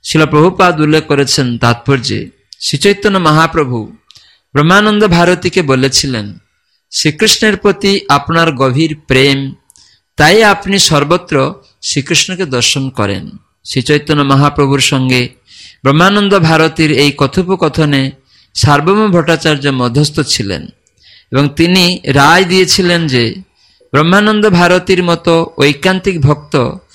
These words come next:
শ্রীকৃষ্ণের কৃপায় শ্রীকৃষ্ণকে দর্শন করেন। শুদ্ধ ভক্তের সামনে শ্রীকৃষ্ণ নিজেকে প্রকাশ করেন। ব্রহ্মানন্দ ভারতী ছিলেন একজন অতি উন্নত মার্গের ভক্ত।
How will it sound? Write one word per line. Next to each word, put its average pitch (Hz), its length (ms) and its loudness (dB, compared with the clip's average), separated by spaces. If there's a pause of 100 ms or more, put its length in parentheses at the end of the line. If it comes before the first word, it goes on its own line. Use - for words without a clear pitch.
(220)
শ্রীকৃষ্ণের 208 680 -2
কৃপায় 156 640 0
শ্রীকৃষ্ণকে 180 680 -4
দর্শন 143 460 -2
করেন। - 380 -8 (1000)
শুদ্ধ 175 360 2
ভক্তের 214 460 2
সামনে 160 640 0 (120)
শ্রীকৃষ্ণ 220 500 0
নিজেকে 185 420 0
প্রকাশ 147 460 -2
করেন। 101 360 -8 (340)
ব্রহ্মানন্দ 170 520 0
ভারতী 156 400 0
ছিলেন 147 400 -2
একজন 135 460 -2 (480)
অতি 143 260 0
উন্নত 175 420 2
মার্গের 165 460 2
ভক্ত। 117 460 -2